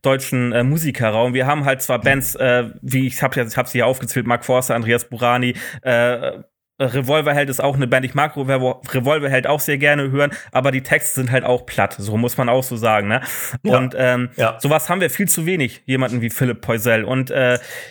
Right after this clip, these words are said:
Speaker 1: deswegen bin ich wahrscheinlich auch erst vor kurzem, vor zwei, drei Jahren auf ihn gestoßen, weil das gar nicht so Mainstream einfach ist, dass es im Radio gespielt wird, dass es so publiziert wird überall. Und, ähm, deswegen, ähm, kann ich, also nehme ich mal an, dass das der Grund dafür war.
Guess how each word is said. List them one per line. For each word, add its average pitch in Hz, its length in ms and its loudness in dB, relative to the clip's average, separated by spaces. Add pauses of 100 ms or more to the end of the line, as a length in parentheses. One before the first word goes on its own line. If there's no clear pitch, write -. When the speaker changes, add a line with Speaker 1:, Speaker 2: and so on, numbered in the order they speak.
(200)
Speaker 1:
deswegen 190 520 -2
bin 190 120 -2
ich 185 100 -2
wahrscheinlich 170 440 0
auch 151 160 2
erst 147 180 2
vor 147 100 -2
kurzem, 180 380 0
vor 131 140 -2
zwei, 139 180 -2
drei 139 140 0
Jahren 165 180 4
auf 139 140 -2
ihn 139 100 0
gestoßen, 135 540 -2
weil 131 100 2
das 131 160 -4
gar 151 160 2
nicht 143 140 0
so 139 120 -2
Mainstream 131 640 0
einfach 117 320 2
ist, 143 200 -2
dass 139 100 0
es 131 140 0
im 135 100 -2
Radio 151 320 2
gespielt 143 460 -4
wird, 135 160 2
dass 131 120 2
es 131 140 -4
so 135 160 2
publiziert 139 680 -2
wird 127 180 0
überall. 113 440 2 (400)
Und, 127 380 0
ähm, 123 340 0 (300)
deswegen, 131 600 0
ähm, 117 600 0 (600)
kann 151 140 2
ich, 131 220 -6
also 123 200 0
nehme 135 260 0
ich 107 80 -2
mal 117 140 4
an, 104 180 -2 (120)
dass - 260 0
das - 180 -2
der 117 120 0
Grund 117 240 -2
dafür 104 280 0
war. 101 260 -2